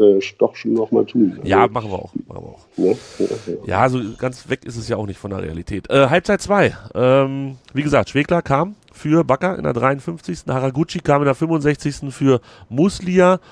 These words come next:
Speaker 2: und Weidand in der siebzigsten für Korb. Da stand's immer noch eins zu null. Und ich fand, ach,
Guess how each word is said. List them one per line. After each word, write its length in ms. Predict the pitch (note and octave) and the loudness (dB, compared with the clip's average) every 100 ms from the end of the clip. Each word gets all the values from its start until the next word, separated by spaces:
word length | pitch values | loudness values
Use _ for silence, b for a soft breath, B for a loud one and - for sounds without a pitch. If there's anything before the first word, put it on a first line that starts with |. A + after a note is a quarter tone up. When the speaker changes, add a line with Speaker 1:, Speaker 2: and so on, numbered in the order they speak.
| b | b
Speaker 2:
und 300 | - D3 D#3+ - | 0 0 0 -6
Weidand 600 | G2+ G#2+ C#3 D#3+ D#3 D3+ | -2 2 4 4 0 -2
in 140 | C3+ | 0
der 120 | C3+ | 2
siebzigsten 580 | A2+ C3 D#3 - C3+ - | 2 -2 -4 -6 -8 -10
für 220 | A#2+ B2 | -6 -4
Korb. 520 | - - C3+ A#2+ D3 - b b | -4 0 4 4 2 -6 b b
Da 120 | - | -2
stand's 240 | - G#3 | 0 -2
immer 160 | A3 B3+ | 2 2
noch 200 | A#3+ G#3 - | 2 -2 0
eins 280 | F#3+ A3 - | -2 0 -4
zu 100 | G#3 | 0
null. 240 | G3+ G2 b b b b | 2 2 b b b b
Und 180 | - - | -2 -2
ich 180 | - - | -4 -10
fand, 400 | - F3+ G3 - _ _ _ _ _ _ C#3 | -6 -4 -6 -16 _ _ _ _ _ _ -18
ach, 380 | - - C#2+ - | -14 -12 -12 -16